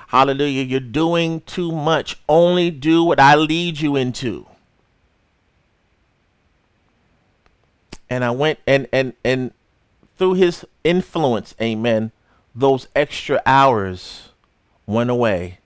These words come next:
But guess what? I still was making enough to take care of my family.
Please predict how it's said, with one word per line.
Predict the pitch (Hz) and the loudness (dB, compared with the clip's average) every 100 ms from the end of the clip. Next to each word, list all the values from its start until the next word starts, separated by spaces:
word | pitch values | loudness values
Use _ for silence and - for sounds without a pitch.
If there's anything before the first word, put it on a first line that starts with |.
| _ _ _ _ _ _ _ _ - | _ _ _ _ _ _ _ _ -8
But | 104 | -6
guess | 110 120 - | 0 -2 -2
what? | 113 104 - _ _ _ _ _ _ _ _ _ _ | -6 -6 -8 _ _ _ _ _ _ _ _ _ _
I | 104 | -10
still | - - 135 127 123 | -10 -10 -4 -2 -2
was | 104 | -6
making | 110 120 117 107 | -4 -4 -4 -6
enough | 107 98 92 87 - - _ _ _ _ _ _ _ | -4 -4 -6 -10 -18 -20 _ _ _ _ _ _ _
to | - | -18
take | - 87 - | -10 -10 -8
care | 95 82 78 87 _ - | -6 -4 -6 -10 _ -14
of | 85 78 | -12 -10
my | 78 78 | -12 -14
family. | - - - - - | -16 -18 -16 -16 -20